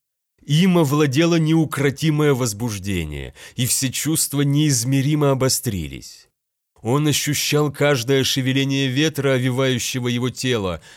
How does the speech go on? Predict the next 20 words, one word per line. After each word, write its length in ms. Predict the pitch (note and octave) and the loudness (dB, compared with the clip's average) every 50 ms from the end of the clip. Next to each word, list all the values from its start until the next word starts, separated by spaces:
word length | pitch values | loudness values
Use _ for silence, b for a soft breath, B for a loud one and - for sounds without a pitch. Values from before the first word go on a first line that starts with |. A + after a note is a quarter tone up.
| B - | B -8
жар, 580 | B2+ A2 G2+ G2+ A#2+ C3+ D3 D3 C3+ G2+ G2+ - | -6 -6 -4 -2 0 2 2 2 0 0 -4 -4
исходящий 760 | - B2 A2+ - - - B2 B2 C3 D3 D#3 - - - C#3+ C#3+ | -4 -2 -2 0 0 0 0 2 2 2 2 0 0 -2 -2 -2
от 160 | B2 C3 C3 | -2 -2 -2
стоящего 680 | - - - B2+ A#2+ C3+ D3 D3 - - - C#3+ C#3 C3+ | -2 -2 0 0 2 2 2 0 0 -2 -2 0 -2 -2
поодаль 480 | B2+ - A#2+ A2+ A#2 A2+ G#2 A2+ A2+ | -2 -2 0 0 0 0 0 -2 -4
чудовища, 880 | G2+ - - C3 A#2 G#2 A2+ A2 G#2 F2 E2+ E2+ - - - - D2+ - B B B B B B B | -4 -6 -8 -8 -6 -4 -4 -4 -4 -4 -6 -8 -8 -10 -10 -10 -10 -10 B B B B B B B
прохладу 580 | - C3 B2+ A2+ - - C3+ C3+ C3 B2 B2+ | -2 -2 0 0 0 0 0 0 0 0 0
вечера 640 | A#2 G#2+ A2+ C3+ D3+ C#3+ - D3 D3 C#3 C3 A2 B B B B | -2 0 0 0 0 0 -2 -2 0 0 0 -2 B B B B
и 120 | - B2+ C3+ | -2 -2 0
мягкость 600 | C3 C3+ D3 D#3 C#3+ - - D3 C#3+ - - - | 2 2 0 0 -2 -2 -2 -2 0 0 -2 -2
травы 380 | - C3 B2 A#2 G2+ F2 F#2+ F#2 | -2 -2 0 0 -2 -2 -6 -6
под 180 | - G2 F2 | -6 -6 -6
ногами. 600 | F#2 F#2 F#2 F#2 E2 D#2 D2 C2 B1 A#1+ A#1+ - - _ _ _ _ _ _ _ _ _ _ | -6 -6 -6 -6 -8 -10 -12 -12 -14 -18 -20 -20 -20 _ _ _ _ _ _ _ _ _ _
Он 380 | - A2 A#2+ D3 D#3 D3+ C#3+ C3+ | -2 0 2 2 4 2 2 2
наслаждался 840 | B2+ B2 - - C3 C3 B2 A2 A2 C3+ C3+ C#3 - - - C#3 | 2 0 0 0 0 0 -2 0 2 2 2 2 2 2 0 0
жизнью 720 | A#2+ G2 G2+ B2+ E3+ F3 D3+ B2 C3 C#3+ D3 C#3 B2 G#2 B B B | -2 -2 -2 0 0 0 0 0 0 2 2 2 0 -2 B B B
и 120 | B D#3+ F3 | B -2 0
ощущением 1120 | E3+ D3 C#3 B2 - - - C#3 C3 - - - - D3 D3+ D3+ D3+ D3+ D3+ D3+ C#3+ C3+ | 0 0 0 0 0 -2 -4 -4 -4 -4 -4 -2 0 2 2 2 2 2 2 2 0 0
своей 560 | - - - A#2+ A2 G#2+ G2+ F#2 F#2+ F#2 F#2 | 0 0 0 0 -2 -2 0 0 0 0 -2
силы. 600 | F2 - - - F#2 E2 D2 C2+ B1 B1 A1 - | -2 -4 -6 -6 -6 -6 -8 -8 -10 -14 -16 -18